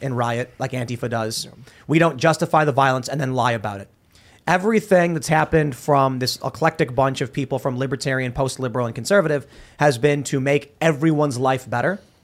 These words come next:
Speaker 1: And the problem is the left exploits the goodwill and good faith of those trying to actually help people.
Speaker 2: Yeah, I just think that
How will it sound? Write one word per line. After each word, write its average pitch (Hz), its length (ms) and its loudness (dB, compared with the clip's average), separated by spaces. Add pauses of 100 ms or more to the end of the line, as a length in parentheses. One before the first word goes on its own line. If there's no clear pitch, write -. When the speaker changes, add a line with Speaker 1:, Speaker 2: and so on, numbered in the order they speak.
(420)
Speaker 1:
And 147 100 0
the 147 60 2
problem 175 400 2
is 143 80 0
the 143 100 0
left 135 240 0
exploits - 640 0
the 143 140 -4
goodwill 135 480 2
and 127 120 -4
good 123 200 -4
faith 110 560 -6
of 123 140 -6
those 120 260 -2
trying 135 260 -2
to 120 60 -8
actually 113 400 -8
help 120 240 -8
people. 90 320 -14 (800)
Speaker 2:
Yeah, 214 160 4
I 143 120 2
just 147 220 -2
think 147 180 -2
that 131 160 -2